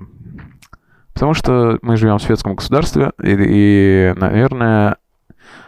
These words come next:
ну, сейчас такой закон, что, э, людей умерших, э, везут в морг, и там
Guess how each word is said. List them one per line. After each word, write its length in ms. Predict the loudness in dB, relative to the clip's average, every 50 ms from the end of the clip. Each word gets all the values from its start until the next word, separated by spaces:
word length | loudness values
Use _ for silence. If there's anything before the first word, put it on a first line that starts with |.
| _ _ -8 -4
ну, 120 | -2 -2
сейчас 260 | -2 -2 -2 -2 -2 0
такой 240 | -2 -2 0 0
закон, 260 | 0 0 0 0 -2 -2
что, 360 | -2 -2 -2 0 0 -2 -2 -6 -12 -20 _ -18
э, 280 | -16 -14 -12 -12 -12 -12 -14 -14 -18 -20 -20 _ _ _ _ _ _ _ _ _ _ _ -20 -20 -16 -8
людей 320 | -2 0 2 2 2 2
умерших, 560 | 2 0 -2 -2 -2 -2 -2 -2 -2 -2 -2
э, 320 | -2 0 0 2 2 2 0
везут 300 | 0 0 0 -2 -2 -2
в 40 |
морг, 360 | -2 -2 -2 -2 -4 -12 -14 -12
и 120 | -10 -10 -8
там 340 | -4 -4 -2 -2 -4 -6